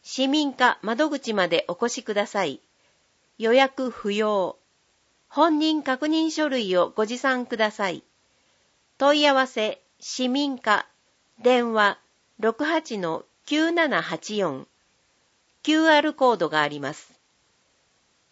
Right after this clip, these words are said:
道路の異常をラインから通報できるようになりました。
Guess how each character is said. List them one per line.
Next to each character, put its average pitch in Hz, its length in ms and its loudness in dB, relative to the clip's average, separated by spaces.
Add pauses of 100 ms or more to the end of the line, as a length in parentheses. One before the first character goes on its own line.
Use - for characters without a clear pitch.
(120)
道 339 260 4
路 285 180 4
の 220 220 0
異 233 200 -6
常 269 440 6
を - 160 0
ラ 240 200 6
イ 320 160 2
ン 302 80 -2
か 277 140 -2
ら 262 180 4
通 311 340 -2
報 311 260 2
で 277 120 -2
き 320 140 -2
る 294 120 0
よ 233 200 4
う 202 60 0
に 190 140 -4
な 190 140 0
り 226 140 -4
ま 226 140 0
し - 140 -14
た。 156 220 -2